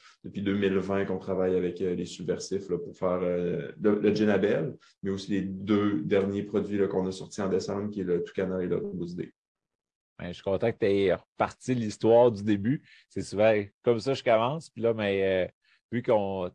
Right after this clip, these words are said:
Speaker 2: t'as pas ta distillerie encore, chercher une twist pour l'emmener, puis t'es, t'es
Speaker 1: Ouais.
Speaker 2: allé direct à la bonne place. Fait qu'un gros merci, tu m'aides beaucoup.
Speaker 1: <laughs> Ça
Speaker 2: Euh,
Speaker 1: fait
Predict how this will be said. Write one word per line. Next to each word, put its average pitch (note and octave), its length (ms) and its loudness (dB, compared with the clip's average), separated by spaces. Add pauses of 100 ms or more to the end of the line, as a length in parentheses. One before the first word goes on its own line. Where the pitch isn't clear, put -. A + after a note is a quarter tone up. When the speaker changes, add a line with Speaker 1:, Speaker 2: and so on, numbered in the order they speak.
(140)
Speaker 2:
t'as G#2 120 2
pas C3 180 2
ta A#2+ 200 2
distillerie A2 520 -6
encore, A#2+ 480 2
chercher A2+ 320 -4
une A2+ 180 -8
twist B2+ 300 -4
pour A2+ 100 0
l'emmener, A2 440 2
puis - 180 -20
t'es, F2 280 -10
t'es G2+ 140 -6
Speaker 1:
Ouais. A2+ 80 4
Speaker 2:
allé F#2+ 160 -2
direct F#2+ 400 -2
à G#2 60 4
la F#2+ 80 4
bonne F2+ 180 0
place. G#2 240 -4
Fait F#2+ 120 -6
qu'un F2 340 -4
gros G#2 200 4
merci, A2+ 380 2
tu - 140 -10
m'aides G#2+ 240 2
beaucoup. C3+ 320 -6 (140)
Speaker 1:
<laughs> - 160 -20
Ça A2 260 2
Speaker 2:
Euh, A2+ 220 6
Speaker 1:
fait - 460 0